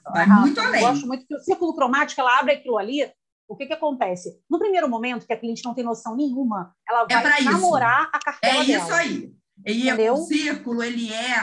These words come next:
Speaker 1: uma, uma forma de trazer segurança pra quem tem muita insegurança.
Speaker 2: Sim,
Speaker 1: Será?
Speaker 2: sim.
Speaker 1: É, é, eu recomendo o círculo nesse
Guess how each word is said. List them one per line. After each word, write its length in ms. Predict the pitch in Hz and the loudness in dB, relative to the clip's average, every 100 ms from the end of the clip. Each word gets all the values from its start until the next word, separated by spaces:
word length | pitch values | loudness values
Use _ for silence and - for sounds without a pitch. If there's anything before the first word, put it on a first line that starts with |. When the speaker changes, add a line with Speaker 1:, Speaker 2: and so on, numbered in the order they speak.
| - | -2
Speaker 1:
uma, 280 | 233 240 220 | -2 -2 -2
uma 840 | 226 226 226 226 220 220 214 220 | -6 -4 0 2 2 2 0 -2
forma 260 | 254 247 247 | -4 -2 -2
de 100 | 202 | -4
trazer 340 | 254 247 247 | -4 -2 -2
segurança 760 | 269 240 208 277 220 220 - 254 | -4 -6 -4 -4 -2 -4 -4 -10
pra 160 | 247 247 | -12 -12
quem 180 | 240 240 | -10 -4
tem 160 | 247 | -2
muita 260 | 233 233 262 | -2 -2 -4
insegurança. 800 | 254 247 269 269 233 - - - _ _ - | -6 -8 -8 -8 -10 -14 -20 -20 _ _ -14
Speaker 2:
Sim, 300 | 247 190 170 - _ | -12 -10 -12 -14 _
Speaker 1:
Será? 200 | 165 165 | -8 -8
Speaker 2:
sim. 320 | 202 185 156 160 | -8 -10 -12 -14
Speaker 1:
É, 200 | 196 196 190 | -6 -4 -2
é, 60 | 196 | 0
eu 100 | 202 | 2
recomendo 440 | 196 220 214 233 | 2 0 -6 -6
o 40 | 220 | -8
círculo 420 | - 247 247 233 | -10 -10 -8 -8
nesse 460 | 233 269 - 285 | -6 -6 -4 -6